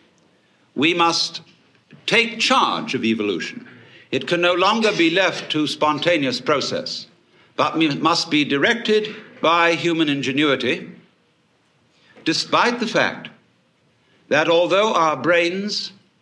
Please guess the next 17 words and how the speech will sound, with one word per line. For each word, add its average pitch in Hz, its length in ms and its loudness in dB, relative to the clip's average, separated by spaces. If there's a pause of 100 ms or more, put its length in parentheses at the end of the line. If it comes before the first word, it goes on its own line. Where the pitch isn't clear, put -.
(280)
are - 180 2
capable 175 560 0
of 139 240 0
dealing 180 560 -2 (760)
with 156 180 2
a 165 40 0
colossal 175 640 0
number 165 380 2
of 135 120 0
variables 135 720 0
at 123 120 -4
once, 127 540 -2 (760)
our 151 220 2
conscious 185 440 -2
attention 180 480 -2
is 175 200 -2
not. 196 340 0